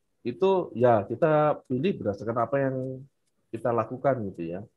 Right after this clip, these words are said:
apa itu fluorescence dan sebagainya. Nah, untuk sebenarnya untuk yang, eh, penentuan molecular weight yang cukup presisi itu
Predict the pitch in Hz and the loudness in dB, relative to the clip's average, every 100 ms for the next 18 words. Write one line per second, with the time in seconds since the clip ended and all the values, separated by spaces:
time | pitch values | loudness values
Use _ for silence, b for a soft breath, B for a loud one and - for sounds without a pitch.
0 | _ _ - 76 90 92 104 - 101 117 | _ _ -14 -8 -6 -6 -8 -8 -6 -6
1 | - 110 113 117 98 92 - 87 87 92 | -4 -2 -2 -6 -14 -16 -8 -8 -6 -8
2 | 101 95 82 _ _ _ _ 92 92 85 | -6 -10 -12 _ _ _ _ -14 -10 -10
3 | 73 - _ _ _ _ _ - 135 135 | -12 -18 _ _ _ _ _ -10 -8 -2
4 | 165 165 _ _ _ - 131 113 117 120 | -4 -4 _ _ _ -16 -8 -4 -4 -4
5 | 180 202 175 143 - 160 143 139 135 139 | -4 -4 -4 -8 -8 -8 -2 -2 -2 -6
6 | 139 135 131 139 _ _ _ _ _ 101 | -10 -10 -14 -18 _ _ _ _ _ -4
7 | 104 95 98 92 80 - - _ _ _ | -4 -2 -4 -4 -6 -10 -16 _ _ _
8 | 120 120 123 127 127 127 127 123 123 127 | -8 -6 -6 -4 -4 -4 -4 -4 -4 -2
9 | 120 107 117 120 113 110 110 - 104 - | -2 -2 -4 -4 -6 -8 -8 -10 -10 -8
10 | 120 - _ _ _ - 117 113 113 110 | -10 -12 _ _ _ -10 -6 -6 -8 -10
11 | - 170 165 147 156 - _ _ _ - | -6 -6 -6 -8 -10 -12 _ _ _ -10
12 | 120 120 170 175 156 | -8 -4 0 0 -2